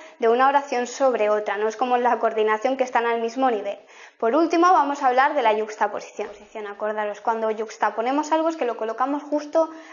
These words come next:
una cosa al lado de otra, unimos. Bien, las oraciones yuxtapuestas, si os acordáis, dijimos que eran aquellas oraciones compuestas que no unían las oraciones simples con ningún nexo, es decir, no hay nexos. Son signos de puntuación, normalmente coma, punto y coma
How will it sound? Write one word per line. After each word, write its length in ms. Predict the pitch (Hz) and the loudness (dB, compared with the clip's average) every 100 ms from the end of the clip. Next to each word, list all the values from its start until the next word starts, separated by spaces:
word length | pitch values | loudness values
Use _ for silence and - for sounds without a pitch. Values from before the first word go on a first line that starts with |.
| - | -4
una 280 | 269 285 285 | 0 0 2
cosa 340 | 302 302 311 - | 0 2 0 0
al 180 | 226 233 | -4 2
lado 360 | 262 311 311 311 | 2 4 2 -2
de 240 | 220 208 | -4 -4
otra, 360 | 202 208 190 - | -4 -10 -16 -10
unimos. 720 | 233 226 233 208 - - - _ - - _ _ | -4 -2 -2 -4 -8 -18 -20 _ -20 -20 _ _
Bien, 220 | 226 - - | -6 -6 -4
las 240 | 240 226 | -4 -2
oraciones 420 | 233 240 277 285 240 | -6 -6 -4 -6 -6
yuxtapuestas, 680 | 220 - 214 285 302 311 | -8 -8 0 0 2 0
si 80 | 285 | -2
os 80 | 240 | -6
acordáis, 400 | 233 240 269 294 | -4 0 0 0
dijimos 320 | 240 262 277 | -4 -6 -6
que 440 | 247 233 247 247 247 | -8 -6 0 2 2
eran 220 | 226 220 | 2 -2
aquellas 380 | 220 262 226 240 | -2 -4 -4 -4
oraciones 360 | 262 311 320 | -2 0 -2
compuestas 640 | - 320 269 262 - 277 - - - - _ - | -2 0 0 -2 -2 -4 -6 -20 -20 -20 _ -2
que 140 | 254 | 0
no 360 | 277 320 311 - | 2 2 0 -2
unían 680 | 269 254 294 269 220 208 208 | -2 2 2 2 0 -2 -6
las 220 | 233 233 233 | 0 0 2
oraciones 440 | 226 220 254 269 | 0 0 -2 -2
simples 440 | - 285 302 339 339 | -2 0 2 0 0
con 260 | 262 247 | -2 0
ningún 420 | 240 240 247 226 | -4 -2 -2 -4
nexo, 380 | 208 208 - 220 | -8 -12 -12 -12
es 80 | 233 | -6
decir, 280 | 226 269 294 | -4 -2 -2
no 140 | 277 | -2
hay 160 | 285 262 | -2 -2
nexos. 520 | 214 208 - 214 208 | -4 -6 -8 -10 -4
Son 260 | - 294 294 | 0 0 -2
signos 340 | 285 302 320 | -4 -2 0
de 100 | 240 | 0
puntuación, 640 | 247 247 254 254 311 339 | 0 -2 -2 -2 -2 -2
normalmente 640 | 233 220 220 226 220 214 214 | -2 -4 -4 -6 -6 -8 -2
coma, 380 | 262 285 269 | 0 2 0
punto 240 | 240 226 220 | -2 -4 -6
y 60 | |
coma 380 | 220 240 226 214 | 0 0 0 -6